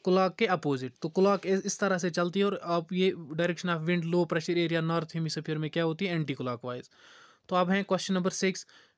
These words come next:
क्वेश्चन नंबर सिक्स है, which one of the following countries share the longest land front-, frontier, uh, with India?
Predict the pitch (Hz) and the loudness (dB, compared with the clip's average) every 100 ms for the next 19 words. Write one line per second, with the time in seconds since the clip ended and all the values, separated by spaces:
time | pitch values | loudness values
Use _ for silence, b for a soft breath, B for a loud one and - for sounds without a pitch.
0 | - 196 208 202 - 202 - 190 208 202 | 0 2 2 0 0 -2 0 2 2 2
1 | 196 190 190 190 185 190 185 185 180 196 | 2 2 0 0 2 2 2 2 4 2
2 | 180 - 196 190 180 - B B - 196 | 2 0 2 2 -2 -8 B B -2 2
3 | 185 190 190 180 - 214 175 180 180 180 | 4 4 4 2 0 2 4 2 2 -2
4 | - 175 180 175 - B B - 185 180 | 0 2 2 0 -8 B B 0 0 2
5 | 190 190 202 - 160 160 165 160 151 180 | 2 2 0 -2 -2 0 0 0 -2 0
6 | 220 - B B B _ - 190 180 143 | -2 -4 B B B _ 0 2 4 2